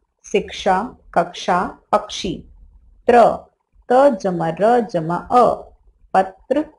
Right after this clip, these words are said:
पुत्र, मित्र। ज्ञ, ज जमा त्र जमा अ,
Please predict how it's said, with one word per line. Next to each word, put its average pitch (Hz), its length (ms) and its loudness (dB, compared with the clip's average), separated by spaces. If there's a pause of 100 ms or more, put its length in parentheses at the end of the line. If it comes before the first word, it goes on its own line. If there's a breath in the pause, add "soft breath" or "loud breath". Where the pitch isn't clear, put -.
(320)
पुत्र, 311 500 0 (260)
मित्र। - 560 0 (840)
ज्ञ, 190 280 2 (800)
ज 247 440 0
जमा 190 260 -4
त्र 226 420 -2
जमा 190 380 -4
अ, 233 540 0